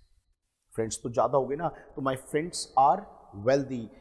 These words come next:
एक वर्ड फिर देखते हैं, freezing। मैंने कहा अब ये मत कह देना "I am freezing", ये तो बड़ा गलत sentence हो जाएगा। हाँ, weather को तो कह सकते हैं ना, तो weather हमारे लिए क्या हो गया?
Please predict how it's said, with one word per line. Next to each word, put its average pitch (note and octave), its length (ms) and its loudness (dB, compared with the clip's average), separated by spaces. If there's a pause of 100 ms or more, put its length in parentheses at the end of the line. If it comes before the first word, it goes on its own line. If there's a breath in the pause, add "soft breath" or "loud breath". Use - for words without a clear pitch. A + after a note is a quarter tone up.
(140)
एक D3+ 200 -2
वर्ड C3+ 140 2
फिर E3+ 180 -4
देखते C3 300 -8
हैं, A#2+ 120 -12
freezing। C#3 520 -8
मैंने B2 200 -4
कहा B2 160 0
अब - 220 -6
ये A2+ 100 -8
मत B2 160 -12
कह B2+ 100 -4
देना C#3 220 -4
"I B2 60 -8
am A#2+ 100 -12
freezing", A2+ 360 -10 (800)
ये D3+ 60 -6
तो E3 100 -8
बड़ा A2 200 -6
गलत G2 200 -14
sentence A2+ 320 -14
हो C#3 40 -8
जाएगा। C#3+ 300 -2 (400 loud breath)
हाँ, A2 380 2
weather C3+ 260 4
को G3 160 0
तो G3 80 -8
कह C#3+ 160 -4
सकते - 280 -10
हैं D3 40 -10
ना, F3 120 -4 (240 loud breath)
तो D#3 80 0
weather C#3 320 2
हमारे D#3+ 260 4
लिए D#3+ 100 -4
क्या C#3 160 4
हो G#2 60 4
गया? G2+ 120 -8